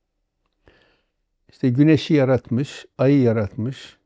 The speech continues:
Şeyde, e,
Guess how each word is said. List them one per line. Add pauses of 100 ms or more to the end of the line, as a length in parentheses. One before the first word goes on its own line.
(1400)
Şeyde, (180)
e,